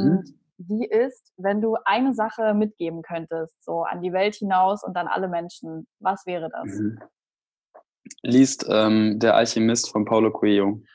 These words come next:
Speaker 1: Punkt.
Speaker 2: Boom! Ja, Lieblingsbuch. Absolutes
Speaker 1: Ja,
Speaker 2: Lieblingsbuch.
Speaker 1: meins auch.
Speaker 2: Es ist so gut. Es
Speaker 1: Ja.
Speaker 2: ist so wahr. Es ist, als du's gelesen hast, das erste Mal, und du hast es durchgelesen, hast du dich erleuchtet gefühlt?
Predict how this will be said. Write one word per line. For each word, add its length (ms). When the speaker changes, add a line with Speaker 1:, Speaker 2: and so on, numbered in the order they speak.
Speaker 1:
Punkt. 300
Speaker 2:
Boom! 920
Ja, 560
Lieblingsbuch. 760
Absolutes 360
Speaker 1:
Ja, 80
Speaker 2:
Lieblingsbuch. 340
Speaker 1:
meins 160
auch. 240
Speaker 2:
Es 80
ist 120
so 140
gut. 420
Es 120
Speaker 1:
Ja. 160
Speaker 2:
ist 60
so 100
wahr. 400
Es 120
ist, 300
als 180
du's 140
gelesen 400
hast, 180
das 100
erste 320
Mal, 140
und 40
du 100
hast 160
es 100
durchgelesen, 560
hast 220
du 60
dich 140
erleuchtet 440
gefühlt? 460